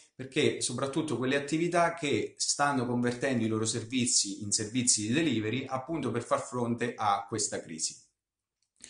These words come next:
Ogni crisi ha con sé, porta con sé ovviamente sempre qualcosa di male, ma porta con sé anche sempre una ventata di novità.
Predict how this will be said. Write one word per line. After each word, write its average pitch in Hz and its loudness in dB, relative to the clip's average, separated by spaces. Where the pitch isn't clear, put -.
Ogni 165 4
crisi 160 4
ha 113 4
con 123 0
sé, 156 2
porta 123 0
con 120 0
sé 143 4
ovviamente 113 0
sempre 104 -2
qualcosa 101 -4
di 107 -6
male, 95 -6
ma 139 2
porta 147 0
con 151 -2
sé 165 2
anche 143 -4
sempre 127 -2
una 120 0
ventata 120 0
di 113 0
novità. 113 -4